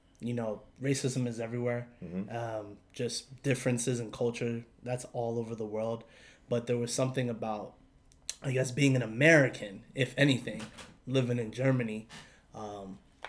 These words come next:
Speaker 1: you know, my skin color wasn't necessarily a factor as much as me being an American was
Speaker 2: Mm.
Speaker 1: a factor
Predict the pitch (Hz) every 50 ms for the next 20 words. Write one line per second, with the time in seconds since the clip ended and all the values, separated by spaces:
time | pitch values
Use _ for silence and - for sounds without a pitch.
0 | - - - - 110 110 107 101 101 98 - - - - - - - - - -
1 | 123 117 117 - - - 135 127 131 127 - 123 123 123 117 107 - - - -
2 | - - 123 117 110 131 160 180 180 165 139 143 160 156 - 135 - - 139 143
3 | 151 147 143 139 127 131 - 131 135 135 - 135 123 120 117 127 131 127 - 127
4 | 117 117 123 127 120 127 117 110 110 104 98 104 117 127 123 117 113 - - 107
5 | 113 113 107 101 92 80 - 104 98 - - - - 101